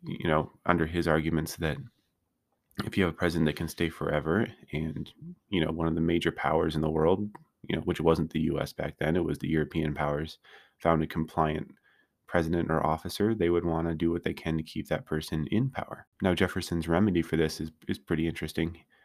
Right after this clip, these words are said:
He wanted necessary rotation in office, you know, effectively like a term limit on where the president or how often the president can be elected. Um, he said, "By doing this, you kinda make it a known rotation, you make it boring,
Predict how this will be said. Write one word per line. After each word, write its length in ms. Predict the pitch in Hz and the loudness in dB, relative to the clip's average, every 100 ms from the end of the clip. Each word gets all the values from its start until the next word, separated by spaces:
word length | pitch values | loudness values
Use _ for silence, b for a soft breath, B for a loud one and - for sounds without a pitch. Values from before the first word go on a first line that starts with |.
| _ | _
He 100 | - | 0
wanted 260 | 90 85 82 | 2 4 4
necessary 540 | 82 82 85 - 82 | 2 -2 -4 -2 0
rotation 500 | 82 85 82 80 - | 2 0 0 -2 0
in 80 | 80 | -2
office, 480 | 78 104 - - - | 0 -4 -6 -12 -8
you 140 | 87 78 | -4 -2
know, 200 | 80 98 | -4 -8
effectively 440 | - 80 80 80 73 | -4 -2 0 0 0
like 100 | 78 | -2
a 60 | |
term 280 | 76 80 80 | -4 -2 0
limit 280 | 80 87 90 | 0 0 0
on 300 | 78 76 76 - | 0 -2 -6 -6
where 200 | 87 85 | 0 0
the 80 | 82 | 0
president 540 | - 78 - 69 69 - _ _ _ _ _ - | -4 -8 -4 -4 -6 -12 _ _ _ _ _ -10
or 100 | 82 | 2
how 140 | 87 | 6
often 220 | 82 78 | 6 4
the 100 | 82 | -2
president 300 | 80 78 76 | 0 -2 -4
can 140 | - 78 | -4 -4
be 80 | |
elected. 640 | 80 78 80 - 82 98 123 b b b b b - | -2 -2 -2 -2 -2 -2 -4 b b b b b -6
Um, 300 | 80 76 82 82 | -2 -2 -4 -10
he 60 | |
said, 180 | 92 82 | -4 2
"By 120 | 82 | 4
doing 280 | 80 92 85 | 6 6 6
this, 300 | 98 98 - | 4 0 -2
you 80 | 78 | -6
kinda 260 | - 85 | -2 0
make 240 | 80 82 80 | 2 0 0
it 140 | 78 - _ _ _ | -2 -4 _ _ _
a 100 | - | 0
known 440 | 90 82 82 85 80 | 2 2 2 2 0
rotation, 560 | 80 78 76 80 95 | -2 -2 -4 0 0
you 80 | 87 | 2
make 200 | 80 80 | 0 0
it 120 | 80 78 - - | -2 -4 -10 -16
boring, 600 | 82 - 82 78 95 | -6 2 6 6 4